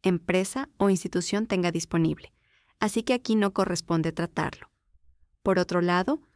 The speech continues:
las cuentas de correo de Google y Microsoft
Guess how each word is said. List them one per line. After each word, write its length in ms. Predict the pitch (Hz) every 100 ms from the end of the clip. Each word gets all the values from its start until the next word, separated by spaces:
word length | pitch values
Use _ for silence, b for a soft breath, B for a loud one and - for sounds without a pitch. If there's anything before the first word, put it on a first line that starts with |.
| b
las 200 | - 208
cuentas 300 | - 240 277
de 140 | 269 233
correo 340 | 185 185 196
de 140 | 240 214
Google 420 | 185 170 170 -
y 100 | -
Microsoft 680 | 175 170 165 180 202 269 294